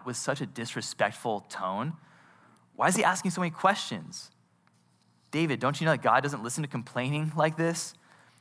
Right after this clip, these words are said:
Shouldn't you just suck it up and trust God?" But hold on a second. God never tells us that we can't approach him with these kind of questions.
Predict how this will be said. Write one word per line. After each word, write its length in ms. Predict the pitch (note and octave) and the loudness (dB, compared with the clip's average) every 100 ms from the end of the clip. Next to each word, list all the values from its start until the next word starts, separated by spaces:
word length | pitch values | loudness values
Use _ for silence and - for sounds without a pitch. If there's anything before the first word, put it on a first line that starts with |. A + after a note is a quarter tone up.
| _ | _
Shouldn't 400 | - - F3 F#3 | -10 -2 0 0
you 80 | G3 | 0
just 340 | D3+ C3 - - | 0 -2 -2 -12
suck 460 | - - - C#3 C3+ | -10 -4 2 2 4
it 100 | B2 | 4
up 340 | B2 C#3+ - _ _ _ - | 4 4 -6 _ _ _ -14
and 120 | A#2 | -8
trust 340 | - B2+ - | 0 0 0
God?" 360 | A2+ G#2 A#2+ D#3 - - _ _ _ _ _ _ _ _ _ - | 2 4 2 0 -10 -20 _ _ _ _ _ _ _ _ _ -4
But 80 | |
hold 140 | B2+ D3 | 2 4
on 100 | D3 | 4
a 60 | |
second. 500 | C#3 B2 A#2 A#2+ G#2 | 4 0 0 -4 -4
God 260 | A#2 B2 C#3+ | 2 4 4
never 220 | C#3 C#3+ | 2 0
tells 360 | - C#3+ C#3+ A#2 | 0 2 2 4
us 420 | G#2 G#2 - - _ _ _ _ _ | 0 0 -8 -12 _ _ _ _ _
that 100 | A2+ | -6
we 80 | B2+ | -4
can't 360 | - - - A3 | -6 -4 -4 -4
approach 380 | - A2 G2 - | -2 -2 -2 -4
him 260 | G#2 G#2+ - _ _ _ - | -4 -4 -10 _ _ _ -12
with 100 | B2 | -8
these 140 | A#2 | -8
kind 180 | - B2 | -4 -4
of 80 | B2 | -2
questions. 720 | - D3+ - F#2+ D#2 C#2 - | -2 -4 -4 -12 -14 -14 -16